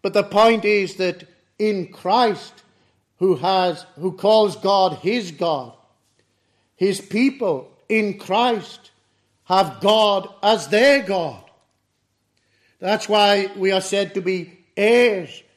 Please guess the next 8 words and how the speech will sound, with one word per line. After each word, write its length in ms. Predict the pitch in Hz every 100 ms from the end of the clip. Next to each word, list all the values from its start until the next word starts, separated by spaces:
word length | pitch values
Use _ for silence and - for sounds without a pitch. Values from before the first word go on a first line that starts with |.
| _ _
heirs 460 | 190 214 220 208 160
of 260 | 175 127 123
God, 540 | 220 262 254 208 135 _ _ -
and 280 | 208 208 160
joint 440 | - 220 247 233 196
heirs 460 | 196 196 170 151
with 260 | 165 165 -
Christ. 640 | - 202 262 254 - -